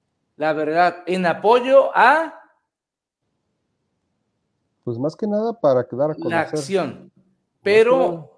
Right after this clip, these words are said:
Speaker 2: bueno.
Speaker 1: pero, pues, mira, si el presidente fuera priista y los foros los organizara el pri, pues es para apoyar la,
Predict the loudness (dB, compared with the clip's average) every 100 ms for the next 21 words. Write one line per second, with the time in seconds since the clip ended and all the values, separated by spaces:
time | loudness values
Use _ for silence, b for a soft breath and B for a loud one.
0 | _ _ _ -10 -10 -16 _ _ _ _
1 | _ _ -4 -2 -4 -6 -12 -8 -4 -4
2 | -6 -16 -20 _ _ _ _ _ _ _
3 | _ -12 -6 -4 -6 -14 _ _ _ _
4 | _ _ _ _ -18 -12 -2 -2 -2 -4
5 | -6 -6 -4 -4 -2 -8 -4 -2 -2 -4
6 | -8 -8 -10 -12 -14 -14 -16 _ _ _
7 | _ _ _ _ _ _ _ _ -6 -4
8 | -4 -2 -2 -2 -4 -6 -6 -12 -8 -8
9 | -4 -6 -6 -6 -4 -2 -4 -8 -12 -10
10 | -10 -12 -18 _ _ _ _ _ _ _
11 | _ _ _ _ _ _ _ _ _ _
12 | _ _ _ _ _ _ _ _ _ _
13 | _ _ _ _ -8 -6 -8 -6 -6 -4
14 | -4 -2 -4 -4 -2 0 0 -2 -2 -6
15 | -12 _